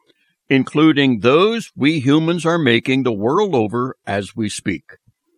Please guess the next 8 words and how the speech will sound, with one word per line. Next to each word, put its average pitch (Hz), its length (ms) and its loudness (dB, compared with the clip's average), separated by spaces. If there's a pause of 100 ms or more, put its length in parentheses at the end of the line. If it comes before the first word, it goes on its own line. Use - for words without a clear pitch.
(760)
Yet, 233 220 0 (760)
there 139 160 4
does 156 300 2
appear 190 320 2
to - 80 -8
be 104 400 0
an 117 240 2 (180)
ultimate 127 580 2